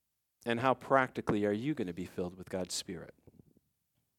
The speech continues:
Now, maybe, um,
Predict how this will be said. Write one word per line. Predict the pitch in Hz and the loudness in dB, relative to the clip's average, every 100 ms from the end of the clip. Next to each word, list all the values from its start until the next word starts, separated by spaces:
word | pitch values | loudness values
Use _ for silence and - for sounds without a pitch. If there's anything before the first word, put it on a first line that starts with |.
| _ _ _ _ _ _ _ _ - - - - - | _ _ _ _ _ _ _ _ -20 -20 -20 -12 6
Now, | 139 123 - | 10 10 8
maybe, | 131 165 208 202 - _ - | 8 10 8 4 0 _ 2
um, | 120 117 113 | 6 8 6